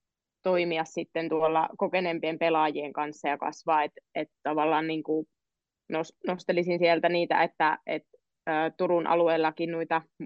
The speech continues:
nuorten maajoukkuepelaajia on, ja nyt on todella tärkeää, että T P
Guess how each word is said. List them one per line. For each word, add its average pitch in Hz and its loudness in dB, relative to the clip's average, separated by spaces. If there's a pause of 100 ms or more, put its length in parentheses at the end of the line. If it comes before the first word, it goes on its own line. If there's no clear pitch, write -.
(260)
nuorten 170 -2
maajoukkuepelaajia 160 0
on, 156 -2 (460)
ja 147 -2 (100)
nyt 165 -12
on 160 -6
todella 165 2
tärkeää, 156 0 (120)
että 160 -8
T - -12
P 156 0